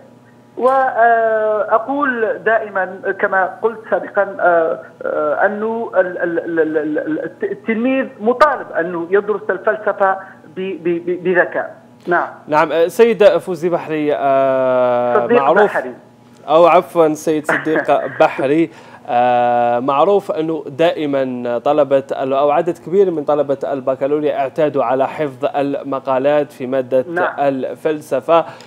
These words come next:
Speaker 2: هل ترى أنه ربما تغيير طريقة طرح الأسئلة هذه السنة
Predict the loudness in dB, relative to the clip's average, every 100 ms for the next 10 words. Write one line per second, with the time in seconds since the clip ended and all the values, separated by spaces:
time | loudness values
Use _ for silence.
0 | -8 0 2 4 4 4 2 0 0 0
1 | 0 -2 -2 0 0 0 -2 -2 0 0
2 | 0 0 -2 0 -2 0 -4 -4 -6 -8
3 | -8 -4 -4 -6 -6 -4 -4 -6 -8 -8
4 | -6 -8 -8 -6 -6 -4 -2 2 0